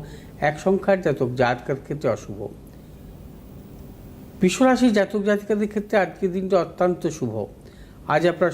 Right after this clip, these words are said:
সর্বক্ষেত্রে সাফল্য পাবেন। বিশ্বরাশির জাতক জাতিকাদের অর্থনৈতিক সাফল্য, কর্মক্ষেত্র সাফল্য, ব্যবসা ক্ষেত্র বিশেষ, বিশেষভাবে শুভ।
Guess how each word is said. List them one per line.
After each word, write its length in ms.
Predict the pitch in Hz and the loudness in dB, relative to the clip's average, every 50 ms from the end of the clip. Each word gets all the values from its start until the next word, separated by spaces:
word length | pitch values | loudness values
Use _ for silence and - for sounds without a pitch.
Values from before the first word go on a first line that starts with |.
| - - | 0 0
সর্বক্ষেত্রে 540 | 156 156 160 165 160 - - 156 147 - 143 | 0 2 2 0 -2 -2 -6 -8 -8 -8 -12
সাফল্য 360 | - - 120 120 - 127 123 113 | -6 -6 -6 -4 -2 -2 -2 -2
পাবেন। 280 | 113 101 - - - - - - - - - - - - - - - - - - - - - - - - - - - - - - - | -2 -4 -6 -6 -14 -14 -16 -20 -20 -20 -20 -20 -20 -20 -20 -20 -20 -18 -20 -20 -20 -18 -18 -18 -18 -18 -18 -18 -18 -18 -16 -6 -2
বিশ্বরাশির 480 | 160 147 - 208 190 180 170 190 180 160 | -2 2 4 4 4 4 4 2 2 4
জাতক 300 | 170 151 151 - 165 160 175 | 2 0 0 0 -4 2 2
জাতিকাদের 420 | 175 165 175 165 180 175 175 180 - - 131 | 2 2 2 2 2 4 4 2 2 2 0
অর্থনৈতিক 500 | 135 - - - - 170 175 151 170 160 - | 0 0 -2 -2 2 2 2 2 2 -4 0
সাফল্য, 340 | - 160 147 151 165 160 165 156 | 0 0 2 2 2 2 2 0
কর্মক্ষেত্র 600 | 156 151 139 139 139 143 135 - - 147 147 - 143 | 4 4 4 4 4 0 0 -2 -2 -4 0 0 -2
সাফল্য, 480 | - - 131 131 - - 160 160 156 160 160 165 165 - - - - - - - - | -2 0 -2 -2 0 0 -2 2 4 4 4 4 2 -2 -14 -16 -18 -18 -18 -8 -6
ব্যবসা 380 | 127 131 160 156 156 - - 180 | 0 2 2 2 2 0 -2 0
ক্ষেত্র 260 | - 202 185 - - 185 | 0 0 -2 2 2 0
বিশেষ, 400 | 160 139 139 135 - - 190 180 160 143 | 2 2 -4 -4 0 2 2 2 4 2
বিশেষভাবে 580 | 131 143 143 - - 180 156 151 143 143 135 | -2 -2 -4 0 0 2 4 4 2 2 2
শুভ। 220 | - - 135 127 | 0 0 2 4